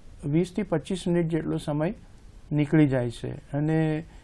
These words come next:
એને આપવા માટેનો વાટકો, ચ-, ચમચીને બધું ઉકાળવાનો સમય બધું ગણીએ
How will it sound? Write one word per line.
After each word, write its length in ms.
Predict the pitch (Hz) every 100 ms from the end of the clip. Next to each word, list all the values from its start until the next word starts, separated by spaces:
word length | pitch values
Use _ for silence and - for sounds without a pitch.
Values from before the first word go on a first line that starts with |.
| - - -
એને 200 | 160 165
આપવા 300 | 147 180 175
માટેનો 460 | 170 160 165 165
વાટકો, 400 | 147 139 - 165
ચ-, 480 | 160 156 151 - -
ચમચીને 480 | 160 147 143 160 160
બધું 300 | 151 151 143
ઉકાળવાનો 500 | 131 160 156 156 160
સમય 280 | 151 147 151
બધું 320 | 143 143 190
ગણીએ 360 | 170 139 135